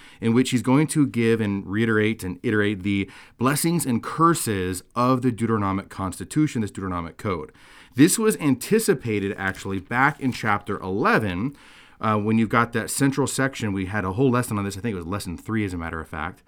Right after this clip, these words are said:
where Moses gives them the Ten Commandments and then gives them the attitude with which they must approach the Ten Commandments. And he concludes that whole section at the end of chapter eleven, verses twenty-six and following, saying, "I set before you this day a blessing and a curse.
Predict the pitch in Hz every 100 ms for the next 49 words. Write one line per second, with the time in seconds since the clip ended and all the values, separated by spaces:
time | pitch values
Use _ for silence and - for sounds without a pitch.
0 | _ - _ - - 117 120 107 101 -
1 | 117 120 107 110 104 92 92 92 113 123
2 | 120 120 107 95 90 98 92 95 87 90
3 | 107 101 92 92 92 98 - 87 82 92
4 | - 123 - 107 92 95 90 90 90 92
5 | 85 107 - 104 - 139 131 113 98 90
6 | 123 123 104 92 - - - - 113 -
7 | 98 113 123 135 107 117 107 - 98 101
8 | 113 104 92 92 90 - 110 104 98 95
9 | - 90 143 170 131 104 98 104 95 92
10 | - - - - 90 104 95 113 107 104
11 | 101 98 - 92 87 92 110 92 104 101
12 | 107 104 110 - 85 82